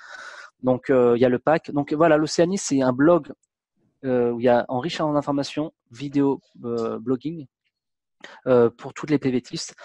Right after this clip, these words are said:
euh, gratuit bien sûr. Après, comment je gagne ma vie avec mon blog ? Tout simplement avec l'affiliation. Voilà. Donc, euh, l'affiliation, c'est quoi ? Pour ceux qui connaissent pas forcément, euh, vous fa-, vous, en fait, vous, vous créez un partenariat avec un site, un service, et en fait,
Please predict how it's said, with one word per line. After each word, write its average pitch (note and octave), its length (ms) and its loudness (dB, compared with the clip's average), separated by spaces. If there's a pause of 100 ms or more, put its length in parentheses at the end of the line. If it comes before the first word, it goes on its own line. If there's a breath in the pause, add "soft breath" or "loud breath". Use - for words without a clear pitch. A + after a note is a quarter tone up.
(280 loud breath)
euh, A2+ 380 2
gratuit B2 360 -2
bien C#3+ 120 -4
sûr. D3+ 300 -4 (400 loud breath)
Après, C3 240 0
comment G#3 320 0
je D#3 80 -8
gagne E3+ 180 2
ma E3+ 100 0
vie E3 220 -6
avec C3+ 220 0
mon C3+ 100 -2
blog ? D#3 320 0
Tout - 120 -12
simplement D3 460 -6
avec C#3+ 260 2
l'affiliation. C#3+ 540 -4 (400)
Voilà. B2 200 -10 (540 loud breath)
Donc, C3 200 -4
euh, B2+ 160 2
l'affiliation, C#3+ 600 -2
c'est C3+ 220 -6
quoi ? E3 280 0
Pour - 140 -18
ceux - 140 -16
qui - 100 -20
connaissent A#2+ 300 -6
pas A#2 100 -6
forcément, B2 500 -6 (640 loud breath)
euh, A#2 480 2
vous A2 140 -8
fa-, A#2+ 220 -2
vous, B2+ 120 -6
en B2+ 40 -4
fait, C#3+ 180 -2
vous, B2 140 -14
vous - 300 -20
créez - 260 -2
un C#3 120 2
partenariat C3 520 -2
avec A#2 220 -6
un A#2 60 -6
site, - 360 -8 (120)
un A#2+ 60 -12
service, A#2+ 480 -8 (320 soft breath)
et B2 60 -6
en A2 80 -6
fait, - 280 -4